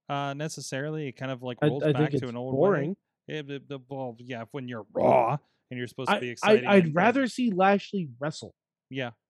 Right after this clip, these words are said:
Speaker 2: Actions speak louder than words.
Speaker 1: Yeah,
Speaker 2: Just
Speaker 1: even
Speaker 2: have
Speaker 1: if,
Speaker 2: him, just
Speaker 1: even
Speaker 2: have
Speaker 1: if
Speaker 2: him dominate a couple people, li-, literally and figuratively.
Speaker 1: He rips through the roster in the meantime, right? Yeah,
Speaker 2: Mm-hmm.
Speaker 1: you're right.
Speaker 2: Yeah,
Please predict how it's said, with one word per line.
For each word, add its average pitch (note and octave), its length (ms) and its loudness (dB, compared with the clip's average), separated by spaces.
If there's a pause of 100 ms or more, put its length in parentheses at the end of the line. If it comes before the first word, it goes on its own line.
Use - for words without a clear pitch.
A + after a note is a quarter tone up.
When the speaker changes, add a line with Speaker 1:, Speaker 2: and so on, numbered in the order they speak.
(220)
Speaker 2:
Actions G#3 500 0
speak - 360 -2
louder F3 460 6
than D#3+ 240 0
words. D3 300 -2
Speaker 1:
Yeah, E4+ 180 -2
Speaker 2:
Just G3+ 100 -6
Speaker 1:
even D#4 260 -2
Speaker 2:
have C4 200 4
Speaker 1:
if, D4+ 100 2
Speaker 2:
him, A3+ 60 -12
just - 120 -20
Speaker 1:
even D#4 240 6
Speaker 2:
have C#4+ 80 6
Speaker 1:
if D4 60 6
Speaker 2:
him A3 180 4
dominate G#3 540 6
a E3 60 4
couple D#3+ 280 -2
people, B2+ 480 -6
li-, A3 260 6
literally B3+ 480 2
and G#3 180 2
figuratively. E3+ 480 0
Speaker 1:
He C4 160 -4
rips G#3+ 420 0
through B3+ 280 -4
the A#3 100 -2
roster G3 720 -4
in F3+ 140 -6
the F#3 60 -4
meantime, F3+ 680 -6
right? D#3 320 -8
Yeah, C4+ 200 -6
Speaker 2:
Mm-hmm. A#3+ 100 -2
Speaker 1:
you're F#3+ 140 -2
right. A#3+ 200 -2
Speaker 2:
Yeah, F4+ 160 8